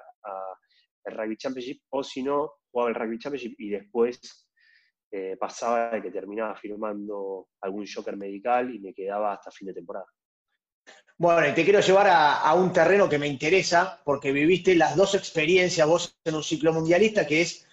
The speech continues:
Speaker 2: lo que vos decías, todos ustedes dispersos en diferentes clubes de Europa, trabajando más, eh, a nivel virtual, por así, por así decirlo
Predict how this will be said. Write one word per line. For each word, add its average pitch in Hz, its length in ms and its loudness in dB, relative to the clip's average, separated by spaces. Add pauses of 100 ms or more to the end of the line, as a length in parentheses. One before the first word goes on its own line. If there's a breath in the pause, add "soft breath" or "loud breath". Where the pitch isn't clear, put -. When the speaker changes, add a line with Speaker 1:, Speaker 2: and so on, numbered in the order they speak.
(220 soft breath)
Speaker 2:
lo 143 120 0
que 127 80 -2
vos 165 140 4
decías, 208 640 4 (240)
todos 170 280 4
ustedes 160 340 2
dispersos 170 640 0
en 151 80 -2
diferentes 160 420 -2
clubes 170 300 4
de 165 60 4
Europa, 208 520 4 (260 loud breath)
trabajando 160 640 4
más, 165 300 0
eh, 143 240 6
a 135 180 2
nivel 160 480 4
virtual, 165 580 4
por 170 140 2
así, 165 400 2
por 151 100 0
así 151 180 2
decirlo 196 520 2